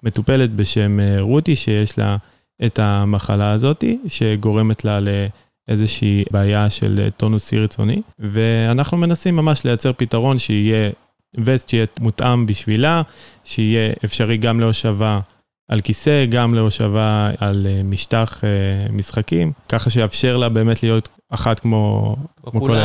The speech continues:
Speaker 1: הילד,
Speaker 2: ולא
Speaker 1: כן.
Speaker 2: כזאת שצריך לקשור אותה, או שתרגיש כזה חס וחלילה שהיא פחות ממישהו.
Speaker 1: נכון,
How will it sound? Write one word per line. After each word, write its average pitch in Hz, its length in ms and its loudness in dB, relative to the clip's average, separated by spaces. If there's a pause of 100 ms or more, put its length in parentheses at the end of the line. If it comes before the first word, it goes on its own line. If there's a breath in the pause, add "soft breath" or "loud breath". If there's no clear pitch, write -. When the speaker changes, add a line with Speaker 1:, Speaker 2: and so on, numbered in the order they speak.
(160)
Speaker 1:
הילד, 107 100 -2
Speaker 2:
ולא 110 280 0
Speaker 1:
כן. - 40 -14
Speaker 2:
כזאת 110 200 -6
שצריך - 380 -8
לקשור 143 400 -2
אותה, 131 320 -2
או 101 100 -4
שתרגיש 107 520 -6
כזה 110 240 -6
חס 107 260 -10
וחלילה 107 420 -4
שהיא 104 260 -4
פחות - 360 -8
ממישהו. 85 480 -6
Speaker 1:
נכון, 110 260 -6